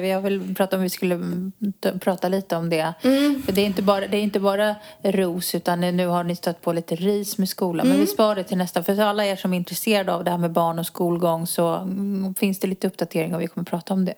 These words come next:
Speaker 2: Mm,
Speaker 1: Mm.
Speaker 2: precis. Och där, ja, vi kan prata om det och kulturkrocken då med
Speaker 1: Mm.
Speaker 2: mig och
Speaker 1: Mm.
Speaker 2: spanska skolan. <laughs>
Speaker 1: Ja, men det, det handlar ju om det, om det. Det handlar inte bara om, om Alicia, det handlar ju även om dig som förälder och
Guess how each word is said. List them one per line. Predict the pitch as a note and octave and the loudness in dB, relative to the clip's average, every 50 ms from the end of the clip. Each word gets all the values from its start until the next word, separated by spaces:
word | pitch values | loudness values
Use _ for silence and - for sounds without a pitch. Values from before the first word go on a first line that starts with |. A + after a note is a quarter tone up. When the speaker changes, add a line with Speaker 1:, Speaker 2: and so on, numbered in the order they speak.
| - _ | -4 _
Speaker 2:
Mm, | A#3+ B3 C4+ - - - - - | 2 2 2 0 -4 -8 -8 -6
Speaker 1:
Mm. | G3 G3 | -4 -2
Speaker 2:
precis. | - F#3+ - - - F3+ - | -2 0 0 -2 -2 -2 -2
Och | G3+ G#3 G3 - - | -2 -2 -2 -4 -6
där, | - - - E3+ F#3 G3 G3 - - | -4 -2 0 0 2 0 -2 -4 -4
ja, | - G3+ G3 F#3+ | -4 -2 -2 -2
vi | G3 G3+ | -2 -2
kan | G#3 G3+ | -4 -2
prata | - G3+ G3 - G3 | -2 -4 -4 -2 -2
om | G3 | -2
det | F#3+ F#3 E3+ | 0 0 -2
och | E3+ - | -2 -4
kulturkrocken | - - F3+ F3 - F3+ F3+ - - - - - - F#3+ F#3+ | -4 -6 -6 -2 -2 -4 -4 -2 -6 -6 -6 -4 -4 -4 -2
då | G3 F#3+ F3+ | -2 -2 -2
med | F3 F3 F3 | -2 -2 0
Speaker 1:
Mm. | F3+ E3+ | 0 0
Speaker 2:
mig | D#3+ D3+ E3 E3 | 0 0 0 -2
och | - - - - - - - - - - _ _ - | -4 -6 -8 -8 -10 -20 -20 -20 -20 -20 _ _ -2
Speaker 1:
Mm. | A3 A#3 B3 B3 | 0 0 0 0
Speaker 2:
spanska | A#3+ - - G#3+ A#3+ B3+ B3 - - | -4 -4 -2 -2 -2 -2 -2 -2 -4
skolan. | G3 - - - - D#4 - - - G#3+ - - | -6 -4 -8 2 2 2 2 4 2 2 2 4
<laughs> | - D#4 - - - E4 D#4 - - | 2 2 2 4 0 0 0 2 4
Speaker 1:
Ja, | - A#3 A#3+ | 4 4 6
men | A#3+ B3 B3 B3 | 6 4 4 4
det, | A#3+ A#3+ A3+ A3+ | 2 0 0 -2
det | A#3 A3 A#3 B3 | 0 2 2 2
handlar | B3 B3 B3 A#3+ A#3+ A#3+ | 4 4 2 2 2 0
ju | B3+ B3+ B3 | 0 0 0
om | A#3 G#3 | 0 0
det, | F#3+ F#3 F#3+ | 0 0 0
om | G3 G3 | 0 0
det. | F#3+ F3+ F3+ F3 | 2 2 0 2
Det | F3 G3 | 0 0
handlar | F#3+ F#3+ G3 G3 G3 | 0 0 0 0 0
inte | F#3+ F#3+ - G3 | -2 -4 -4 0
bara | F#3+ F#3+ F#3 F#3 F3+ | 2 2 2 2 0
om, | F3+ F3 F3 | -2 0 -2
om | E3+ E3+ F3 | -2 0 2
Alicia, | F3+ F3 F3 F3 E3+ - - F#3 | 2 2 0 -2 0 0 0 0
det | F#3 | 2
handlar | F3+ F#3 F#3 F3+ F3 F3 | 0 0 2 2 2 2
ju | F#3 | 2
även | F3+ F3 E3+ E3+ | 0 0 0 -2
om | F3 E3+ E3 | -2 0 0
dig | F3+ F3 E3+ | 0 0 0
som | - - F3+ | 0 -2 -4
förälder | E3+ - F#3 F#3 F#3 F#3 F#3 F#3 F#3+ F#3 F3+ F3+ | 0 2 2 2 2 2 2 2 2 2 2 0
och | F3 E3+ E3 E3 E3 | 0 2 2 0 0